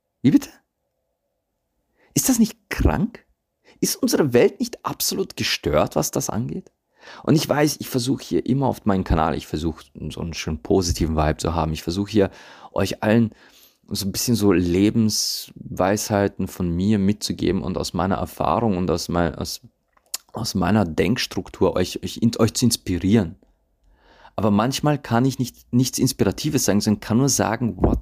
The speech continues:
the actual fuck? What the fuck? Was ist eigentlich falsch mit unserer Welt, dass Männer sich jederzeit eine Nutte kaufen können, aber eine Frau nicht einen Nutterich?“ Oder wie man da auch sagen würde, ja.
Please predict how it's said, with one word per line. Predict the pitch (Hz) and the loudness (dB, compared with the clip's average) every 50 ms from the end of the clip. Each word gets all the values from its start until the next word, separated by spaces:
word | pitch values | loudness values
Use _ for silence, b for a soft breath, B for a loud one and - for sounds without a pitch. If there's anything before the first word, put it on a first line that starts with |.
| - - | -2 -6
the | - - _ _ | -6 -6 _ _
actual | - 101 - - - - 107 104 | -10 -10 -10 -10 -10 -8 -8 -10
fuck? | - - 90 87 - - | -8 -10 -14 -14 -14 -10
What | 82 92 104 117 147 147 - - | -8 -4 -2 -2 -2 -2 -2 -2
the | 117 | -2
fuck? | - - - - 113 - B B B B B B | -2 -4 -6 -6 -8 -8 B B B B B B
Was | - 123 127 - - | -4 -2 -2 -2 -2
ist | 190 196 - - - | -2 -2 -4 -4 -4
eigentlich | 127 120 135 139 131 - - | -2 -2 0 -2 -2 -4 -10
falsch | - - - - 82 82 85 - - - | -12 -8 -4 -2 0 0 0 -2 -2 -4
mit | 90 - | -6 -4
unserer | - 90 90 82 87 76 78 80 73 | -4 -2 -2 0 0 0 0 0 2
Welt, | 80 76 73 82 98 117 - - B B B B B B B B B | 2 2 4 4 2 0 -2 -8 B B B B B B B B B
dass | - 107 107 - - - _ _ _ _ _ _ _ _ | 0 0 0 0 -6 -10 _ _ _ _ _ _ _ _
Männer | 92 90 87 90 95 113 131 143 139 | -4 -2 0 2 2 2 2 0 -2
sich | 123 107 92 - - | -4 -6 -8 -2 -2
jederzeit | 95 - 123 120 - - 110 110 - | 0 0 0 -2 -2 -4 -4 -2 -2
eine | 95 87 | -4 -2
Nutte | 87 92 101 - - 135 | -2 -4 -4 -4 -4 -6
kaufen | 135 - 113 110 117 - 135 123 | -2 0 -2 -2 -2 -4 -10 -10
können, | - - 117 120 135 139 - | -4 -2 -2 -2 -2 -4 -6
aber | - - 82 82 78 - | -8 -8 -6 -6 -8 -6
eine | - 71 78 | -6 -8 -8
Frau | - - - - 82 90 92 110 | -8 -6 -2 0 2 2 2 0
nicht | 107 104 - - - | -2 -4 -4 -6 -6
einen | 92 92 92 92 - - _ _ _ _ _ _ - - _ 101 | -6 -4 -6 -6 -10 -14 _ _ _ _ _ _ -20 -18 _ 2
Nutterich?“ | 104 113 120 - 120 101 - 92 - - - - - - _ | 2 4 4 4 2 2 0 -2 -4 -4 -6 -8 -12 -12 _
Oder | - - 85 78 | -4 -4 -2 0
wie | 80 | 0
man | 76 73 76 | -2 -2 -2
da | - | -4
auch | 82 87 - | -4 -4 -4
sagen | - - 85 80 73 73 69 | -4 -2 -2 -2 -4 -6 -8
würde, | 73 - - - - _ | -8 -10 -12 -14 -18 _
ja. | - - - | -10 -10 -10